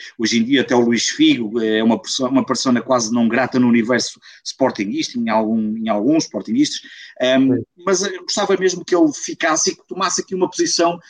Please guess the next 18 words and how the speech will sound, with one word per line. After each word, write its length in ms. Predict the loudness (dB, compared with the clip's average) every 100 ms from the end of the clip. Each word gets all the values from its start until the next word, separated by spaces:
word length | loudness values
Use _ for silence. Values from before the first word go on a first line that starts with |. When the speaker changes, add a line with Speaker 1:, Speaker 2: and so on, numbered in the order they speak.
| -20 _
Speaker 1:
ehm, 300 | -4 -2 -2
que 80 | -4 _
nós 140 | -14 -12
precisamos, 520 | -14 -14 -4 -2 -2 -4
porque, 340 | -4 -4 -4 -8 -8 _ -20 _
porque 260 | _ -2 0
não 80 | 0
há. 200 | -2 -4
O 100 | -6
que 140 | 0
nós 220 | 2 2
temos 280 | 0 -2 -2
neste 300 | -4 -4 -4
momento, 560 | -2 0 0 -2 -6 -14 _ _ _ _
para 120 | 0 2
minha, 680 | 2 0 0 2 2 2 -4 _ _ -4
para 120 | 0
muito 380 | 0 -2 -8